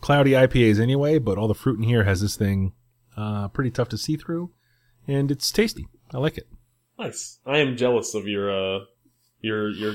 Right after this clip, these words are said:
Speaker 2: conven-, your convenient access to the Vale on Tuesdays.
Speaker 1: It's just right there.
Speaker 2: Got it, got it, got it. Mike, do you have any follow-up this week?
Speaker 1: I have zero follow-up this week.
Speaker 2: I have two short ones then.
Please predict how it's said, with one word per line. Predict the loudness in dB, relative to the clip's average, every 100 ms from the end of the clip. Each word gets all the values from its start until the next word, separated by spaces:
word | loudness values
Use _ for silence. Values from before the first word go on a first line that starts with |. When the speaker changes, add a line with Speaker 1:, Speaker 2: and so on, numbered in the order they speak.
| -6
Speaker 2:
conven-, | -6 -4 -2 -4 -6 -8
your | -8 -6
convenient | -4 -2 -2 -2
access | -4 -4 -6 -8
to | -8
the | -6
Vale | -2 -2 -4
on | -8
Tuesdays. | -10 -12 -10 -12 -10
Speaker 1:
It's | -8 -4 0
just | 0 4
right | 4 4
there. | 2 -2 -4 _ _ _ _ _ _ _ _ _ _ _ _ _ _ _ -20 _ _ _ _ _ -8
Speaker 2:
Got | -4 -2 -2
it, | -4 -12 -10
got | -8 -6
it, | -8 -8
got | -8 -6
it. | -2
Mike, | 0 -2 -6 -2
do |
you | 0
have | 2
any | 0
follow-up | -2 -4 -4
this | -6 -4
week? | -4 2
Speaker 1:
I | 4
have | 8 10 10 6 2 -14 -10
zero | -6 -4 -2 2 6 6
follow-up | 6 0 0 -6 -12
this | -20 -20
week. | -20 _ _ -2
Speaker 2:
I |
have | 0 0 -6
two | -6 0 2 2 0
short | 0 0 0
ones | -6 -8
then. | -8 -8 -10